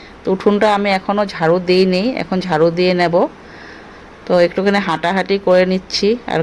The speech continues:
করে আমি প্রাকৃতিক সৌন্দর্যটা দেখে নিয়েছি।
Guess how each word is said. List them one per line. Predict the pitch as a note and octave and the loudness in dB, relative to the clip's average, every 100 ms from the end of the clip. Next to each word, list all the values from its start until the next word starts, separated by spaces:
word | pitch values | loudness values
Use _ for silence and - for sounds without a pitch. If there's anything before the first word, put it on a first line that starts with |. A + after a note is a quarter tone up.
| E3 | 0
করে | E3+ E3+ F3+ | 2 2 2
আমি | F3 F3+ A3+ - - - - - - - | 0 -2 -4 -8 -20 -20 -20 -20 -20 -8
প্রাকৃতিক | F3+ F3 F#3 F#3 G3 F#3+ - | -6 -4 -4 -2 -2 -2 -8
সৌন্দর্যটা | - F#3 F#3 F#3 F#3+ F#3+ G3 F3+ | -4 0 2 2 0 0 2 2
দেখে | E3+ D#3+ F3+ | 0 -2 -2
নিয়েছি। | F3+ F#3+ F#3+ - | 0 0 -2 -2